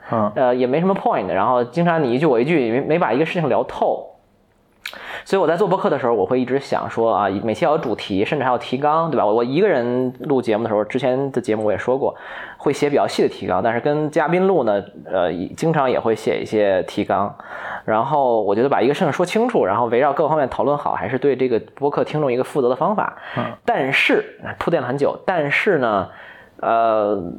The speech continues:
Speaker 2: 我觉得不，我们不妨做一点尝试，就是万一，就比如我，首先我跟何峰很熟了，第二我们之间聊天经常，反正至少能互相 inspire，互相激发，
Speaker 1: 嗯。
Speaker 2: 然后能接得住对方的说的话。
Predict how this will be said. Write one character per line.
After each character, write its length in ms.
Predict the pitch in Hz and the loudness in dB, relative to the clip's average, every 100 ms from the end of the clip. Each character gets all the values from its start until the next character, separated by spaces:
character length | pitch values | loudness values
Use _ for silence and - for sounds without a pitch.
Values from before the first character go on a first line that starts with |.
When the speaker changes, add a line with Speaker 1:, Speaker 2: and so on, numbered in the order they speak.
| - - - - | -16 -20 -20 -4
Speaker 2:
我 140 | 123 | 0
觉 100 | 135 | 2
得 120 | 175 | 2
不， 280 | 180 - 147 | 0 -6 -4
我 100 | 151 | 0
们 80 | 147 | 0
不 80 | 175 | 0
妨 160 | 190 | 0
做 100 | 208 | 2
一 40 | 185 | 2
点 120 | 123 | 2
尝 320 | 87 98 117 | 0 -2 0
试， 160 | 156 196 | 2 4
就 80 | 151 | 4
是 80 | |
万 240 | 156 175 185 | 2 2 2
一， 140 | 220 | 4
就 240 | 214 - 107 | 2 0 -2
比 120 | 104 | 0
如 160 | 117 | 2
我， 60 | 110 - | 0 -2
首 160 | 131 | 0
先 100 | 156 | 2
我 80 | 143 | 2
跟 100 | 131 | 2
何 120 | 143 | 2
峰 100 | 160 | 0
很 100 | 165 | 0
熟 200 | 98 - - - | -2 -2 -2 0
了， 240 | 107 80 | 2 2
第 80 | 147 | 2
二 160 | 143 131 | 2 2
我 80 | 90 | 0
们 120 | 87 | -2
之 100 | 127 | -2
间 240 | 139 135 131 | 0 2 2
聊 140 | 117 | 0
天 180 | 151 139 | 2 0
经 160 | 143 | 0
常， 220 | 147 113 120 | 0 0 0
反 160 | 80 | 0
正 140 | 92 104 - - - | -2 -4 -8 -14 -4
至 100 | - | 0
少 80 | 156 | 2
能 80 | 147 | 0
互 160 | 175 | 0
相 140 | 165 160 | 2 2
inspire， 440 | 123 156 160 78 90 113 117 | 0 2 2 2 0 0 2
互 60 | 110 | 2
相 140 | 139 | 0
激 160 | 143 147 | 0 0
发， 300 | 139 143 143 | 0 2 2
Speaker 1:
嗯。 40 | |
Speaker 2:
然 180 | 117 113 | 2 2
后 60 | 110 | 2
能 140 | 117 | 0
接 140 | 123 160 | 2 2
得 80 | |
住 160 | 165 160 | 4 4
对 100 | 135 | 2
方 140 | 143 | 2
的 60 | 147 | 0
说 120 | - | 0
的 80 | 160 | 0
话。 220 | 175 - | 0 -2